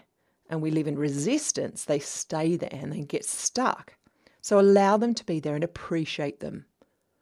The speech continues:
Yeah, <laughs> appreciate them. That's something new. Can you turn those woes into three wows? Because you know what?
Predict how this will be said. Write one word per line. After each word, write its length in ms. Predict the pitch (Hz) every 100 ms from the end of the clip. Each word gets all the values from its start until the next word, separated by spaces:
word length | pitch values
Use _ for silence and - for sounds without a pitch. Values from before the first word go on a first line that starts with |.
| _ _
Yeah, 240 | 180 156 - - _ _
<laughs> 40 | -
appreciate 760 | 285 - 240 226 - 202 165 -
them. 160 | 147
That's 260 | 160 - -
something 360 | 214 - 156
new. 260 | 139 131 175 - - - - - _
Can 220 | - 240
you 100 | 240
turn 320 | 254 302 220 202
those 300 | 185 175 165
woes 480 | 175 156 143 185 -
into 460 | 156 151 156 151 147
three 260 | - - 143
wows? 540 | 156 151 - - - - - -
Because 380 | 196 196 185 - _ _
you 100 | 196
know 160 | 226
what? 340 | 262 165 170